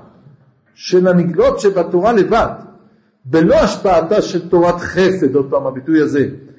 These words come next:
"הנובעת ממקור ההשכלה האלוקית הצפונה, מתגדלת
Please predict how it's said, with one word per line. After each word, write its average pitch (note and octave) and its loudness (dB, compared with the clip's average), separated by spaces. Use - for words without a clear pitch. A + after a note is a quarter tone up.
"הנובעת G#3 2
ממקור A#3 2
ההשכלה F#3+ 2
האלוקית F#3 0
הצפונה, D3+ -4
מתגדלת G#3 2